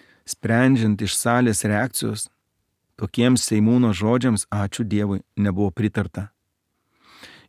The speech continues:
Išsklaidant bet kokias abejones, verta prisiminti, jog Šventojo Rašto patarlių knygoje randame žodžius, neleidžiančius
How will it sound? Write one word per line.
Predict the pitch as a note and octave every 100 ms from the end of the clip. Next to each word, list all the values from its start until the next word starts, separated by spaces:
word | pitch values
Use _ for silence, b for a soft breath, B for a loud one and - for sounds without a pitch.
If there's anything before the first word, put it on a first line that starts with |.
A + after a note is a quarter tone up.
| -
Išsklaidant | G#2 - B2+ D3 D3 B2
bet | A2 -
kokias | B2+ C3+ B2 G2+ - -
abejones, | A2+ G#2+ G#2+ G#2+ B2+ - - _ _ _ _ _ _
verta | A2+ B2+ B2+ B2+
prisiminti, | G#2+ A#2 - A#2 B2+ B2+ G#2+ F#2 _ _ _ _
jog | G#2+ -
Šventojo | B2+ C#3 D3 D3 C3
Rašto | A2+ G#2+ - C3 - _ -
patarlių | G2+ A#2+ C3 D3 C3
knygoje | A#2 A2+ G2 F#2+ F2+ -
randame | A#2+ C#3+ D3+ D3+ C3+
žodžius, | G#2+ G2+ C3 C#3 - b b b b b -
neleidžiančius | A2+ D#3+ F#3 E3+ D3+ A2 F#2+ G2+ -